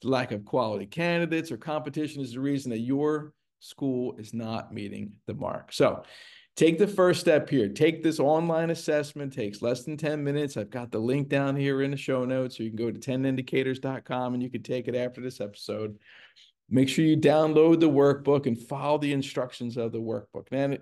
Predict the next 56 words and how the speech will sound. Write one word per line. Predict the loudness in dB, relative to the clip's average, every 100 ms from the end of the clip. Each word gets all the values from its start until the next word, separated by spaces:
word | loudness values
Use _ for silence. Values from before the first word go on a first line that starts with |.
| -6
if | -4 0
you |
want, | 6 6 4 -4 _ _ _ _ _ _ _ _
get | -2
a | 0
copy | -2 -2 0
of | 0
my | 0
new | -2 -4
book, | -6 -10 _ _ _
okay? | -4 -4 -4 -16 _ _
It's | _
called | -6 -4
The | -4
Ten, | -6 -4 -2 -4 -8 -4
Ten | -2 -2
Indicators | -4 -2 0 0 -2
of | -4
High | -2 -2
Performing | -4 -6 -4 -4
Charter | -2 -2 -2
Schools. | -6 -6 -6 -8 _ -20 _
Yes, | -2 0 0 -6 -16 _ -2
charter | 2 2 0
schools, | -4 -4 -2 -2
that's | -4 -6 -4
where, | -2 -2
it's | -2
where | -4
I've | -4
spent | -4 -4 -2
the | -2
most | -2 -4 -4
of | -4
my | -4
career. | -4 -4 -2 -2 -6 -12 _ _
But | -12
don't | -8 -4
stop | -2 -2 -4
the |
podcast. | -6 -2 -2 0 0 0 -2
If | -6
you're | -4 -4
a | -4
district | -6 -6 -10 -4
leader, | -4 0 -2
a |
private | -2 -4 -4 -6
school | -8 -6
leader, | -2 -2 -2
a | -2
homeschool | -4 -6 -6 -4
leader, | -4 -6
it | -6
doesn't | -4 -4 -6 -10
matter. | -10 -8 -8